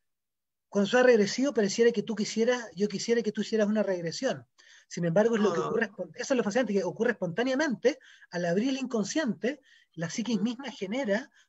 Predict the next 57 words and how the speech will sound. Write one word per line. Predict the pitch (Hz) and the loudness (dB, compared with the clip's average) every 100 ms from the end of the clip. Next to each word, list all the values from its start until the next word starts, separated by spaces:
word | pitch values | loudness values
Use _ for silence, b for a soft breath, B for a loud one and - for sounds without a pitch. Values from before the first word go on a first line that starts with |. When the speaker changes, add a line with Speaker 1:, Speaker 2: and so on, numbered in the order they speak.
| - | -4
Speaker 1:
un | 196 196 | -4 -2
proceso | 175 170 240 240 | -4 -4 -4 -4
que | 226 226 | -6 -6
te | 170 | -6
lleva | 175 262 | -4 -4
a | 277 | -4
sanar | - 196 220 311 - _ _ _ | -4 -4 -4 -4 -8 _ _ _
donde | - 180 180 | -8 -6 -4
la | |
energía | 180 - 233 | -4 -4 -4
está | - | -2
atascada | 220 196 - - 226 151 - b b | -2 -4 -6 -4 -2 -4 -10 b b
y | 156 | -8
se | - | -4
vuelve | 170 202 269 | 0 2 2
una | 262 | 0
regresión | 220 190 185 226 | -2 -2 -2 -2
muy | 214 240 | -2 -2
profunda | 240 214 294 247 180 233 | -6 -6 -4 -4 -2 -6
a | - | -4
la | 170 | -4
biografía | 170 160 156 147 - 277 240 302 b b b _ | -4 -4 -8 -10 -8 -6 -6 -8 b b b _
perinatal | 233 254 247 226 262 302 | 0 0 0 0 -2 -4
y | 185 | -6
luego | 180 | 0
una | 196 | 0
apertura | 175 147 - 254 | 0 -4 -6 -2
a | |
lo | 208 | -2
transpersonal. | 160 147 143 143 - 127 120 - B B | -4 -8 -10 -12 -14 -14 -16 -20 B B
Pero | 175 165 | -4 -2
Speaker 2:
Aunque | 165 | -2
es | 202 | 0
Speaker 1:
ocurre | 180 | 2
Speaker 2:
el | 175 | 2
mismo | 190 180 | 2 0
Speaker 1:
de | |
maneras | - 160 | 0 0
que | - | 0
lo | 254 | -2
Speaker 2:
concepto | - 170 156 | 4 4 6
de | - | 4
Speaker 1:
genera | - | 2
la | 190 | 0
Speaker 2:
Reich, | 190 | -2
Speaker 1:
psiquis | 226 | -4
Speaker 2:
¿no? | 240 - | -6 -8
Speaker 1:
misma. | - _ _ _ _ _ _ _ - | -10 _ _ _ _ _ _ _ -6
Speaker 2:
De | 156 | -2
la | 147 | -2
energía | 147 139 170 | -2 -2 -2
atrapada | 165 147 - 165 | 0 -2 -2 0
en | 151 | 0
el | 147 | -2
cuerpo, | 190 185 170 | 0 0 -2
digamos, | 139 139 147 - | -4 -4 -8 -16
¿no? | - | -18